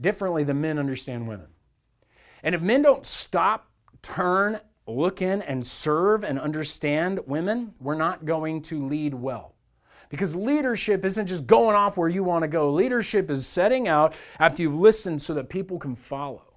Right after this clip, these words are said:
And I believe what God is doing here is calling men to leadership so that, and a, and a servant leadership so that we become people aware of more than ourselves,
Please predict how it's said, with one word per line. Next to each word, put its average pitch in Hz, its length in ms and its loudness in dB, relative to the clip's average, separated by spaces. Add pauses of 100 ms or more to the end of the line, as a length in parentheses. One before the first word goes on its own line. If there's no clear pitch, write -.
(880)
And 196 140 4
I 190 160 2
believe 214 380 0
what 175 120 2
God 220 300 0
is 156 180 -4
doing 233 320 0
here 196 140 -2
is 156 100 -4
calling 220 440 -4
men 196 140 -2
to 165 60 0
leadership 175 600 -4
so 170 220 -2
that, 151 180 -2
and 160 100 0
a, 139 200 0
and 151 100 -2
a 135 60 -2
servant 254 600 0
leadership 156 460 -2
so 170 140 -4
that 165 160 0
we 214 160 0
become 226 360 -4
people 185 280 -4
aware 202 500 6
of 175 140 0
more 202 260 -2
than 214 160 -2
ourselves, 180 720 -4